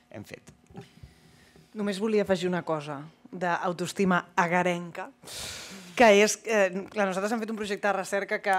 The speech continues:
Speaker 2: una de les parts ha sigut veure en altres llocs a nivell europeu altres ciutats que estan en aquest procés. I, bueno, podem avançar ja clarament que el procés que s'ha fet amb aquesta ciutat en relació a la interseccionalitat és, és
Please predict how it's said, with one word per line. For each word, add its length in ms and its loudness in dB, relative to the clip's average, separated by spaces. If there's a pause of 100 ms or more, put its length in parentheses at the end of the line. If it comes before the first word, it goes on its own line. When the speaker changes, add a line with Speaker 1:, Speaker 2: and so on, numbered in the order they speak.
(120)
Speaker 2:
una 140 -2
de 80 2
les 100 -4
parts 240 0
ha 40 -6
sigut 520 -4
veure 400 2
en 100 0
altres 300 -4
llocs 300 0
a 40 -4
nivell 220 0
europeu 440 2
altres 220 -2
ciutats 320 -4
que 60 -8
estan 280 -2
en 60 -8
aquest 220 -12
procés. 500 -16
I, 80 -14
bueno, 280 -8 (460)
podem 240 -2
avançar 520 4
ja 240 -2
clarament 480 -4 (560)
que 80 2
el 60 0
procés 300 -4
que 100 -4
s'ha 100 2
fet 120 0
amb 120 0
aquesta 240 -8
ciutat 280 -2
en 100 -2
relació 300 -2
a 40 0
la 80 0
interseccionalitat 560 -2
és, 240 -4
és 160 -12